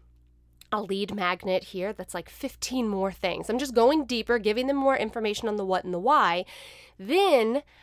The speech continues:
I share with them that they can join my program, Roadmap to Freedom, where I will give them the how. So in the blog post, I said, "Hey, this is what branding is. This is why it's important." And then the how, I'm actually teaching them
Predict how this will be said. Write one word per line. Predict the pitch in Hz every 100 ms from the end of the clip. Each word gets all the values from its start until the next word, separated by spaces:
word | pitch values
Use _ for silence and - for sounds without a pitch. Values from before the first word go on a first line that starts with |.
| - -
I | 214 220 233 226 -
share | - 247 220
with | 208
them | 214 208
that | 202 190
they | 196
can | 190
join | 190 175
my | 170 170
program, | - 370 403 302 220
Roadmap | 185 190 180 -
to | 190
Freedom, | 330 330 202 202 - -
where | 214
I | 214
will | 214
give | 196 180
them | 175 170
the | 175
how. | - 254 - - - - -
So | - 226
in | 269 269
the | 240
blog | 262 370 359
post, | 254 214 -
I | 214
said, | 214 208 196
"Hey, | 196 226
this | 175 269 320
is | 285
what | 277 - -
branding | 226 214 202 180 -
is. | 330 254 180 202 - - - -
This | 202 226 294 285
is | 233
why | 220 202
it's | 190 -
important." | 185 - - 370 - 180 185 330 - - - - - -
And | 226 220
then | 220 214 214 214 -
the | 190
how, | - 320 403 339 208 208
I'm | 220 226
actually | 214 - 208
teaching | - 214 208
them | 208 196